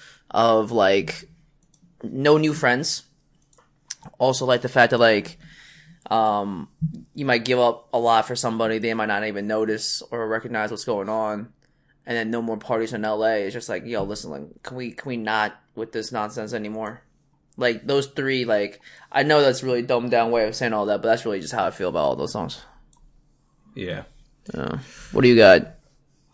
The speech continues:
Speaker 2: Um, I'm going Slow Jams.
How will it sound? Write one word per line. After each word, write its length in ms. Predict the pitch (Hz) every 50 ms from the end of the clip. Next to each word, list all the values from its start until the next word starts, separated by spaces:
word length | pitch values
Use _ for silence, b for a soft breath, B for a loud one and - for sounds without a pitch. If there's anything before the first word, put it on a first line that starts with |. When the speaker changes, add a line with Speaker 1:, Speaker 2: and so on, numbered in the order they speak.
| - - B
Speaker 2:
Um, 320 | B 139 B B 143 143 147 B B B B B B B B B _ _ _ _ _ _ _ _ _ _ _ _ _ _ _ _ _ _ _ _ _ _ _ _ _ _ _ _ _ _ _ _ _ _ _ _ _ _ _ _ _ _ _ _ - _ -
I'm 120 | 120 113
going 180 | 110 131 123 110
Slow 240 | - - - 107 104
Jams. 440 | 95 101 92 90 87 - - -